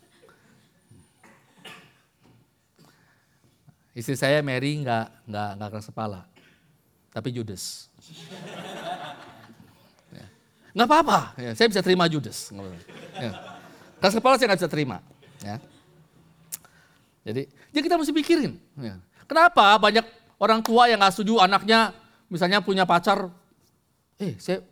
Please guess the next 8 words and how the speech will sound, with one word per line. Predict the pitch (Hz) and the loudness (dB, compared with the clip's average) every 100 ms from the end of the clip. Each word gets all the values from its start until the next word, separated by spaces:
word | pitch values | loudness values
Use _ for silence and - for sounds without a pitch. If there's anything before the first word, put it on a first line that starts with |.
| _ _ _ _ _ _ | _ _ _ _ _ _
senang | - - 156 | -20 -12 -8
dengan | 147 151 147 | -6 -6 -6
dia | 160 | -6
loh, | 156 98 | -8 -10
tapi | 165 202 | -12 -8
dia | 214 | -8
bukan | 156 143 | -8 -10
Kristen." | 143 160 - | -10 -14 -14